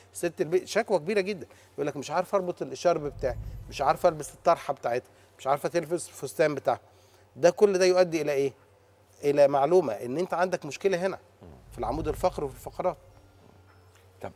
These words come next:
Speaker 2: النهاردة في حزمة من الأسئلة، الأسئلة دي أسئلة جمهور مباشر.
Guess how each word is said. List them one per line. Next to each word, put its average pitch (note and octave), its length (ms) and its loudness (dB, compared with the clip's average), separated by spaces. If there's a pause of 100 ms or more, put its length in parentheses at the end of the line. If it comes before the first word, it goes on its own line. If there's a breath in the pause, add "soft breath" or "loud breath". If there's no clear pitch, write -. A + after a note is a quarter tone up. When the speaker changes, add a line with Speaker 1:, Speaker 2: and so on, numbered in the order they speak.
Speaker 2:
النهاردة F#3+ 420 0
في A3 380 -10
حزمة C#3+ 520 -4
من C3+ 160 -6
الأسئلة، D3 600 -8 (560 soft breath)
الأسئلة A2+ 360 -4
دي F#3 140 0
أسئلة F#3 220 -6
جمهور A2 560 -10 (140)
مباشر. F#2 320 -16